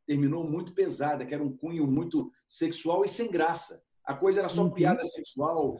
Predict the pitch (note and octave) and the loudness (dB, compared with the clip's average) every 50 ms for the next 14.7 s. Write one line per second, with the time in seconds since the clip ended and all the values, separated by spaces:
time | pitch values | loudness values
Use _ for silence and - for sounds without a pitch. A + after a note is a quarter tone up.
0 | - - - - - F3 E3+ E3+ - - - E3 G3 F#3+ D3 - - - D3 C3 | -12 -14 -8 0 2 2 2 2 0 -4 -2 -4 -4 -4 -4 -6 -6 -4 -4 -4
1 | C3+ - C#3+ - - - F3+ G3 F#3+ C#3+ - - - D3 C3 C3 B2+ B2+ B2+ B2+ | -2 -4 -6 -6 -6 -8 -8 -6 -6 -8 -8 -8 -6 -4 -2 0 -2 -2 -2 -2
2 | F3+ F3+ F#3 F#3 F3 D#3+ D3+ D3 B2+ - _ _ _ _ _ - G#3 - - A3 | -2 -2 0 2 4 4 4 4 2 -2 _ _ _ _ _ -20 -20 -20 -18 -18
3 | - - - - G#3+ A3 - A3+ G3 E3+ E3+ G3+ F#3+ E3 C3 A#2+ A2+ G2+ - - | -18 -18 -16 -14 -14 -8 2 2 4 6 6 4 4 4 2 0 -2 -2 -4 -6
4 | - B2 C3 C3 - D#3+ C3 C3+ E3+ F#3 F3+ F3 D3+ B2+ B2+ B2+ B2+ B2+ C3 C3+ | -6 -4 -4 -2 0 2 2 4 2 2 2 0 0 2 4 4 4 4 2 -4
5 | C3+ G#2+ G2+ - _ _ _ _ _ _ - A#2 B2+ B2+ B2+ _ _ _ _ - | -4 -6 -6 -6 _ _ _ _ _ _ -8 -8 -8 -8 -10 _ _ _ _ -16
6 | - B2+ B2 A#2 C3+ C#3+ D3 D3 C3 - D#3+ D#3 D3+ D3+ D3+ C#3 C#3+ D3+ D3+ C#3 | -12 -10 -4 -2 0 2 2 0 0 -2 -2 -2 -2 -2 0 0 2 2 0 0
7 | - - D#3 D3 D3 C3 - - G3 F3+ G3 - E3+ - - D3+ C#3+ C#3 C3+ B2+ | 2 2 4 4 4 0 -2 -6 -8 -8 -8 -8 -8 -4 -2 0 0 2 0 0
8 | A#2+ - - - C3+ C#3 C#3+ C#3+ D#3 D#3+ D#3+ - _ _ _ _ _ _ _ _ | -2 -6 -8 -4 -2 0 0 2 0 0 -2 -6 _ _ _ _ _ _ _ _
9 | _ _ _ - B2+ C3 C3 C3 B2+ B2+ B2+ - _ _ _ - - D3 D#3 D#3 | _ _ _ -4 -2 0 0 0 -2 -4 -6 -10 _ _ _ -2 0 2 4 4
10 | D3 F#3 F3 - G#3+ E3+ E3+ E3+ D#3+ E3 E3+ E3 C3+ E3 F3 F3 D#3 D#3 F3 F3+ | 2 2 -2 -2 -2 -2 0 0 2 4 4 4 4 2 0 0 0 0 -2 -2
11 | - - - - E3+ D#3 D3+ F#3 G3 - - - D3 - E3 D#3+ D3 C3+ C#3+ F3+ | -2 -4 -8 -4 0 2 2 2 0 -4 -4 -6 -4 -2 0 0 0 -2 -4 -6
12 | F3 - - E3+ E3+ - - - - _ - C#4 D#4+ A3+ A#3+ A#3 - G3+ F3+ C3+ | -8 -6 -4 0 0 0 0 -2 -8 _ 2 4 6 6 6 4 2 -2 -2 -2
13 | C#3 D#3+ - - - - C#3+ - - C#3 C#3 C3+ C3 B2+ B2+ - - C#3 C#3+ D3 | -2 -4 -6 -4 -4 -6 -6 -2 0 0 0 0 -2 -4 -6 -4 -2 0 0 2
14 | D#3+ - - - F3+ - - - - D3+ D#3 D#3 - - | 0 -2 -2 -6 -8 -8 -6 2 6 8 8 6 6 -2